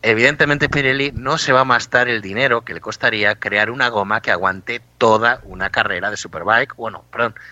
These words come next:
de Supersport en este caso, cuando estamos hablando sobre todo de una carrera sprint. Eso es un campeonato en el que no hay cambios de ritmo, básicamente es luz verde y das a fondo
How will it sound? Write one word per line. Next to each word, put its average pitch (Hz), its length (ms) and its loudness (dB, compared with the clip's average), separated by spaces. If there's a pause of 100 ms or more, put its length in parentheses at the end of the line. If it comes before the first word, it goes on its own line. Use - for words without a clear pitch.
(200)
de - 80 -10
Supersport - 600 0
en 101 80 -6
este - 220 -10
caso, 90 360 -2 (380)
cuando 87 120 -8
estamos 107 280 -2
hablando 117 200 0
sobre 113 160 0
todo 123 160 0
de 135 40 2
una 120 140 0
carrera 107 480 0 (640)
sprint. 143 580 -2 (220)
Eso - 160 -8
es - 80 -10
un 110 80 -8
campeonato 123 560 2
en 131 80 0
el 120 100 -2
que 110 140 -6
no 120 240 -6
hay 123 160 0
cambios 110 440 -2
de 92 100 -2
ritmo, 165 280 -2
básicamente 117 640 -2
es - 240 -6
luz 123 280 2
verde 135 280 0
y 147 80 -12
das 113 240 0
a 110 160 0
fondo 131 480 0